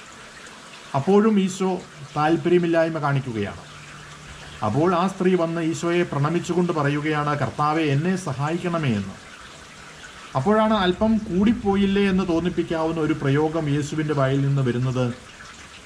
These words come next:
"മക്കൾക്കുള്ള അപ്പമെടുത്ത് നായ്ക്കൾക്ക് കൊടുക്കുന്നത് ഉചിതമല്ല" എന്ന പ്രയോഗം യേശുവിൽ അത്രമേൽ വിശ്വാസമില്ലായിരുന്നുവെങ്കിൽ അവരെ തീർച്ചയായും മുറിപ്പെടുത്തുമായിരുന്നു. പക്ഷേ ആ സ്ത്രീ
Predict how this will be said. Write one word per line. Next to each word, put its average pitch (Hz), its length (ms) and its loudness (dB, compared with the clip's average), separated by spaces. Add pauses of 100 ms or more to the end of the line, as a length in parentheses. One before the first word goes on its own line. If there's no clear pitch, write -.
(160)
"മക്കൾക്കുള്ള 220 720 2
അപ്പമെടുത്ത് 180 760 0
നായ്ക്കൾക്ക് 170 540 0
കൊടുക്കുന്നത് 156 560 -2
ഉചിതമല്ല" 139 760 0 (840)
എന്ന 143 200 2
പ്രയോഗം 131 600 0 (800)
യേശുവിൽ 208 600 4
അത്രമേൽ 202 560 2
വിശ്വാസമില്ലായിരുന്നുവെങ്കിൽ 180 1500 2 (380)
അവരെ 151 240 2
തീർച്ചയായും 165 800 0
മുറിപ്പെടുത്തുമായിരുന്നു. 143 760 0 (300)
പക്ഷേ 135 340 0 (440)
ആ 123 160 0
സ്ത്രീ 139 420 0